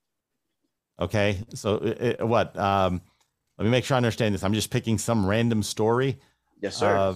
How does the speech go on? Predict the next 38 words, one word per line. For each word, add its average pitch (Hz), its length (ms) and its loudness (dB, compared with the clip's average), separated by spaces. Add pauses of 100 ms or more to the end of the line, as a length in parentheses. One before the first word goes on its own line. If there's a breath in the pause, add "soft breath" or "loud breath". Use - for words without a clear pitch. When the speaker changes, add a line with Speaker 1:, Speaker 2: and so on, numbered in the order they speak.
(120)
Speaker 2:
Yes, 98 120 -16
sir. 127 280 -6
Speaker 1:
from 110 200 0
my 110 100 4
life. 110 380 2
Oh, 117 140 2
you're, 107 180 4
you're 120 160 2
putting 151 200 0
me 131 80 4
on 113 120 0
the 90 80 -4
spot, 143 480 2
man. 127 160 0
I've 123 120 0
got 120 200 2
so 127 200 0
many, 113 420 0 (420 soft breath)
and, 117 100 -6
and 107 160 2
that's 131 160 2
the 120 60 -2
problem. 135 280 2
When 110 80 2
you 113 80 4
have 110 100 0
too 131 140 -2
many 123 140 2
selections, 117 480 -2
I'm 107 60 -2
like, 95 140 -2
"Where 90 240 -2
do 139 160 0
I 107 120 2
start? 107 520 0
What 95 320 -4
story?" 104 360 0
Here, 107 280 4